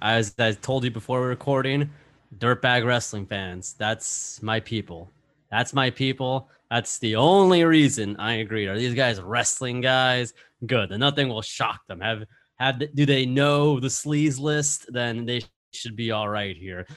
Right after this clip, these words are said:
Then, <laughs> yeah, that's, I mean, Star Wars wrestling. I, I love it. I love it. Uh, and I like how the concept of your guys' podcast is the things that have shaped you. I feel almost, uh, our podcast that I do with my Uncle Howard,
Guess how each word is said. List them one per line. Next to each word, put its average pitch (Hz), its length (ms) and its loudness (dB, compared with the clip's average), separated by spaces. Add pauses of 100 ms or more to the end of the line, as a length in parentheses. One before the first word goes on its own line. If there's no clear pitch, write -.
(140)
Then, 113 220 0 (200)
<laughs> 151 180 -6
yeah, 110 220 0 (380)
that's, 143 300 0 (100)
I 135 120 0
mean, 135 180 -2
Star 160 320 4
Wars 147 300 4
wrestling. 139 580 0 (100)
I, 110 120 -4
I 113 240 -4
love 110 260 -2
it. 90 120 -16 (100)
I 107 80 -6
love 117 220 0
it. 127 200 0 (300)
Uh, 117 160 2
and 131 80 4
I 131 80 4
like 170 260 2
how 269 80 2
the 277 80 -2
concept 254 480 -2
of 214 140 -4
your 220 120 -2
guys' 214 140 -4
podcast 190 520 0 (120)
is 143 160 0
the 143 100 2
things 226 440 0
that 180 180 0
have 147 140 -4
shaped 160 400 -2
you. 117 80 2
I 120 60 0
feel 233 160 4
almost, 247 480 2 (260)
uh, 170 160 6
our 208 180 6
podcast 226 560 -2
that 233 100 -4
I 226 60 -4
do 214 160 2
with 214 160 -2
my 208 200 -2
Uncle 214 260 2
Howard, 214 320 2